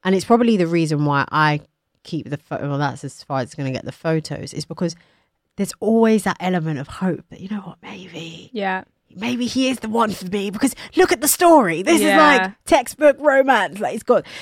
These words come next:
Speaker 1: and you, you wanna be in a position where, like, if it is that you guys are meant to be together and you get married, you can then be like, "Oh, look at our memories," rather than being like,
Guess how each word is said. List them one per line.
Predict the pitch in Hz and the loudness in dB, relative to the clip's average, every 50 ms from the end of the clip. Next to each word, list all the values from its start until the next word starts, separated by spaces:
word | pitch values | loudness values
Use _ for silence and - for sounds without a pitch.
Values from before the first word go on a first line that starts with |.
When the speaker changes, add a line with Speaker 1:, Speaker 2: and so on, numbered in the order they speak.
| - - - | -14 -4 2
Speaker 1:
and | 226 220 220 | 4 4 6
you, | 233 247 254 254 233 214 208 202 214 | 8 8 8 6 4 2 -2 -2 0
you | 220 196 233 240 | 2 4 6 6
wanna | 233 233 233 | 8 8 6
be | 220 233 | 6 6
in | 226 | 6
a | 226 | 6
position | 208 214 202 226 214 226 196 | 4 4 2 2 2 2 2
where, | 185 175 170 | 4 6 6
like, | 165 160 156 - _ | 6 4 2 0 _
if | - 190 151 - | -6 -4 -2 -2
it | - | -2
is | - 190 180 156 - | 0 0 0 0 0
that | 180 - | -4 -4
you | 180 175 175 | -2 -4 -2
guys | 160 170 160 151 156 | 2 2 2 2 2
are | |
meant | 156 151 147 156 | -2 -2 -2 -4
to | |
be | 151 151 147 | -4 -6 -6
together | 147 160 - 156 147 | -6 -4 -4 -4 -2
and | 147 147 | -2 -2
you | 147 | -4
get | 143 - - | -4 -6 -6
married, | 160 165 165 170 160 - - - 127 135 160 180 185 - - - - - | -2 -2 0 0 -2 -4 -6 -12 -10 -8 -8 -8 -8 -10 -14 -20 -16 -8
you | 156 170 | -6 -6
can | 156 - 165 156 | -2 0 0 2
then | 151 151 147 147 | 2 2 2 0
be | 139 151 147 | 0 -2 -2
like, | 147 139 - | -2 -2 -2
"Oh, | - 202 202 208 | -2 -2 0 0
look | 220 214 - | -2 -4 -4
at | - | -4
our | - 214 | -4 -2
memories," | 208 208 214 214 214 208 208 202 190 180 175 170 160 156 147 | -2 -2 -2 -2 -2 -2 -2 -2 -2 -2 -2 -2 -4 -4 2
rather | 180 185 180 180 170 170 | 4 6 6 6 4 4
than | 175 170 165 | 0 -2 0
being | 165 165 165 165 | 0 -2 -2 0
like, | 160 156 151 - | -2 -2 -4 -4